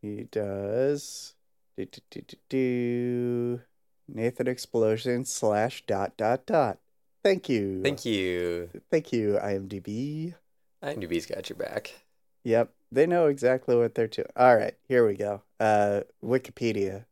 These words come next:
Speaker 1: helps. Uh,
Speaker 2: <laughs>
Speaker 1: he is Nathan Explosion, Squiskar Squeagelf, uh, Pickles the drummer.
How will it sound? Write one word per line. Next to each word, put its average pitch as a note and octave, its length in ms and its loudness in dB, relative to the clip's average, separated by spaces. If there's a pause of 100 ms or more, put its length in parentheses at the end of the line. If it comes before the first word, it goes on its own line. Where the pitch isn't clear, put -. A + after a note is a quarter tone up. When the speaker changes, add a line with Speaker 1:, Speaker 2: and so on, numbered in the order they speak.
(120)
Speaker 1:
helps. - 380 -4 (480)
Uh, A2 480 6 (100)
Speaker 2:
<laughs> - 140 -10
Speaker 1:
he C#3+ 160 8
is C3 640 10
Nathan B2+ 420 4
Explosion, C3+ 800 4
Squiskar C3 540 4
Squeagelf, A2+ 760 2 (320)
uh, G2+ 440 0 (200)
Pickles B2 500 -2
the A2 140 -2
drummer. A2 600 0